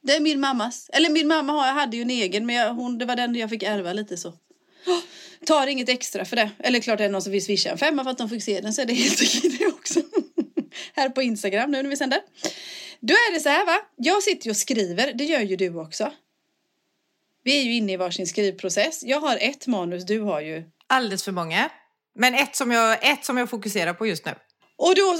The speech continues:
Speaker 1: och vi brukar ju diskutera, eller har ju börjat den här, i, från den här säsongen, diskutera lite språkfrågor, lite liksom textfrågor och sånt. Ja, men funderingar som dyker upp, när oftast kopplar till när vi skriver.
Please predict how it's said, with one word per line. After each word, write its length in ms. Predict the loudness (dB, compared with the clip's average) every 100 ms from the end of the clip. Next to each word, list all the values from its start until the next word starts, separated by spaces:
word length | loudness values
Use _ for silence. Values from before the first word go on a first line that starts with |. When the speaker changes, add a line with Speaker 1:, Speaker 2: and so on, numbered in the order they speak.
| 2
Speaker 1:
och 80 | 4
vi 100 | 4
brukar 280 | 4 4
ju 120 | 4 4
diskutera, 460 | 2 2 2 4
eller 120 | 4
har 80 | 4
ju 60 | 2
börjat 360 | 2 2 2
den 120 | 2 2
här, 380 | 2 2 0
i, 20 | -2
från 180 | -2
den 100 | 0
här 140 | 2 0
säsongen, 360 | 0 -2 -2
diskutera 380 | -2 -2 0 0
lite 180 | 0 -2
språkfrågor, 840 | 0 0 0 0 0 2 4 2
lite 380 | 2 0 0 0
liksom 320 | 0 -2 -6
textfrågor 580 | -2 -2 -4 -4 -4 -2
och 80 | -2
sånt. 200 | -2 -2
Ja, 80 | 0
men 120 | 0
funderingar 500 | 2 2 2 0 -2
som 160 | -2 0
dyker 300 | 0 0 -4
upp, 180 | -4
när 140 | -4 -4
oftast 360 | -4 -8 -10
kopplar 360 | -6 -6 -4 -8
till 180 | -6 -8
när 100 | -6
vi 80 | -6
skriver. 540 | -4 -2 -4 0 0